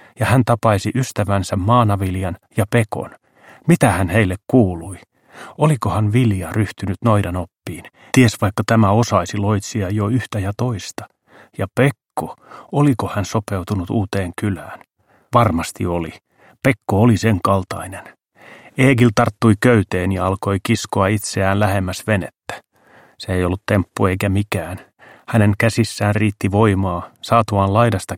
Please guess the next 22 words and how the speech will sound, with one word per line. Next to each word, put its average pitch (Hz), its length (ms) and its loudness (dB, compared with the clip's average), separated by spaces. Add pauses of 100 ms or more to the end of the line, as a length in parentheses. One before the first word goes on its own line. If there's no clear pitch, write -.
kiinni, 107 420 0 (100)
Egil 110 420 2
heilautti 104 540 0
itsensä 101 400 -6
ketterästi 98 640 -4
veneeseen 101 540 0
ja 98 120 0
tömähti 101 420 0
märkänä 98 480 -2
Svenin 98 420 0
jalkoihin. - 640 -2 (540)
"Varos 131 600 4
siinä", 95 500 -6 (340)
Sven 98 400 0
ärähti. 98 580 -8 (1000)
"Vesi 95 300 2
virkistää", - 680 -2 (340)
Egil 117 340 2
sanoi 95 360 -8 (180)
ja 104 120 0
otti 107 300 0
airon. 104 440 2